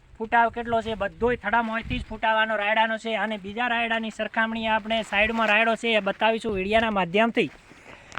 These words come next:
કે બીજા રાયડાનું રિઝલ્ટ કેવું છે. તો આપણે આ સાઈડમાં જ આ બીજો રાયડો છે જે જુઓ, આ બીજી કંપનીનો રાયડો છે. તો આ પાયનિયર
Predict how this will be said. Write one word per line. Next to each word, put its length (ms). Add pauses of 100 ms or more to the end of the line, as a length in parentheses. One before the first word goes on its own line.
કે 100
બીજા 300
રાયડાનું 460
રિઝલ્ટ 360
કેવું 240
છે. 240 (1300)
તો 60
આપણે 340
આ 80
સાઈડમાં 500
જ 40
આ 100
બીજો 300
રાયડો 340
છે 200
જે 140 (200)
જુઓ, 220 (480)
આ 100
બીજી 260
કંપનીનો 540
રાયડો 320
છે. 180 (4000)
તો 80
આ 140
પાયનિયર 580